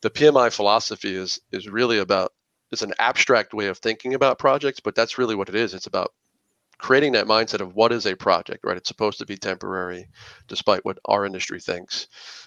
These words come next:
Um, you know, and, and there, there are unique aspects of it. And then what does it mean about, you know, as, as I've evolved in my project management thinking, it's more than just what the project manager does. It's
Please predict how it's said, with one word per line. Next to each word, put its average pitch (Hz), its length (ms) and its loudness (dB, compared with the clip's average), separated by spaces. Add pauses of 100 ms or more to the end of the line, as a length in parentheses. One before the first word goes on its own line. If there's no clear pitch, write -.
(120)
Um, 87 420 -4 (300)
you 98 60 -10
know, 95 160 -2
and, 104 320 -2
and 110 160 -2
there, 110 100 2
there 110 220 2
are 113 180 -2
unique - 220 -4
aspects - 460 -4
of - 140 -6
it. 98 120 -8
And 92 140 -10
then 98 100 -8
what 104 120 0
does 98 100 -6
it - 80 -8
mean 101 160 -10
about, 95 260 -2 (480)
you 113 100 -6
know, 95 120 -2
as, 101 180 -2 (160)
as 113 180 2
I've 104 200 2
evolved 104 800 2 (200)
in 107 140 -6
my 110 140 4
project 101 400 0
management 98 380 -10
thinking, 101 280 -6
it's 95 180 -16
more 110 200 0
than 101 140 -8
just 101 240 -4
what 104 120 -6
the - 80 -10
project 120 420 2
manager 90 300 -10
does. 90 300 -8
It's - 240 -8